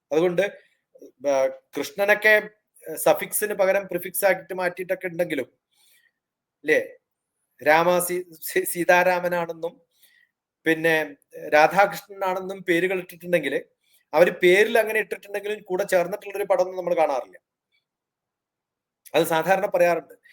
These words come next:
ഞാൻ എൻ്റെ ഒരു കവിതയിൽ എഴുതിയിട്ടുണ്ട് ഞാൻ, ആം, കലികാലത്തിൽ കൃഷ്ണൻ രണ്ടാമതും വന്ന്, ആ, ബുദ്ധനാവാൻ സാധ്യതയില്ല. കാരണം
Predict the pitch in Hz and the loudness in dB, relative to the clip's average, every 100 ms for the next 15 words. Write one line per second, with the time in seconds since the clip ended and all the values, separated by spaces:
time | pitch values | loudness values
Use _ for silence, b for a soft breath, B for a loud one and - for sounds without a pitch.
0 | b - 143 175 160 180 185 165 170 185 | b -4 -2 -2 -2 -2 2 0 0 0
1 | 175 170 170 113 - - _ _ _ _ | -2 -2 -6 -10 -20 -20 _ _ _ _
2 | _ _ _ _ - 127 127 123 120 117 | _ _ _ _ -12 -8 -6 -8 -12 -20
3 | _ _ _ _ _ _ _ - 147 170 | _ _ _ _ _ _ _ 0 2 6
4 | 196 202 196 208 202 170 - 196 185 160 | 6 6 4 -6 -8 -10 -8 -2 -2 0
5 | 180 180 190 185 180 180 180 175 _ _ | -2 -2 -6 -6 -4 -4 -4 -8 _ _
6 | _ _ _ - - 147 139 - _ _ | _ _ _ -16 -6 -6 -6 -12 _ _
7 | _ _ - 151 - 190 180 175 175 175 | _ _ -10 -6 2 4 4 2 2 0
8 | 165 156 180 185 170 170 165 156 156 165 | -2 0 0 0 2 2 2 2 0 -2
9 | 156 | -8